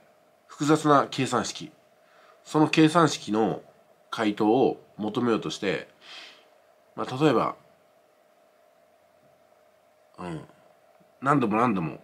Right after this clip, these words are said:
同じ式を計算したら同じ答えが出ますよね。でもたまたま同じ式なのに、何億回に一回は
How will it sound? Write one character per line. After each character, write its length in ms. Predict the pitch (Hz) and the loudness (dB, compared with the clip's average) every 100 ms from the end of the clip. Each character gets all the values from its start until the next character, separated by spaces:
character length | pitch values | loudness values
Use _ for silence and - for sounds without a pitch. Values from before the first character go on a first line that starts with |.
| _ _ _ _ _ _ _ _ - | _ _ _ _ _ _ _ _ -8
同 220 | 131 165 | 2 4
じ 320 | 151 160 156 - _ _ _ _ _ _ _ _ - - | 4 2 2 -4 _ _ _ _ _ _ _ _ -20 -12
式 400 | - 175 156 107 | -6 -6 -2 2
を 260 | 101 - - | 2 0 -8
計 180 | 131 117 | -4 -2
算 180 | 110 104 | -2 -4
し 60 | |
た 80 | 104 | -4
ら 80 | 90 | -2
同 180 | 113 131 | 0 0
じ 80 | |
答 220 | 131 131 117 | 0 -2 -2
え 20 | |
が 80 | 82 | -2
出 100 | 165 | -6
ま 120 | 160 | -10
す 60 | |
よ 100 | - | -12
ね。 160 | - - _ _ _ - - - - _ _ - | -14 -14 _ _ _ -20 -20 -20 -20 _ _ -8
で 60 | |
も 100 | 127 | -6
た 140 | - 156 | -4 -2
ま 100 | 170 | 0
た 80 | |
ま 300 | 175 165 95 - _ _ - | 4 4 2 -4 _ _ -2
同 180 | 147 | 0
じ 160 | 180 175 | 2 0
式 220 | 156 151 | -2 0
な 80 | 104 | -2
の 100 | 78 | -2
に、 300 | 101 90 - _ _ _ _ _ _ _ _ _ _ _ _ _ _ _ _ _ | -2 -4 -6 _ _ _ _ _ _ _ _ _ _ _ _ _ _ _ _ _
何 220 | 110 135 | -4 0
億 160 | 143 - | 0 0
回 160 | 139 127 | 0 0
に 80 | |
一 100 | 117 | 0
回 200 | - 110 | 0 0
は 180 | 85 85 | 0 -4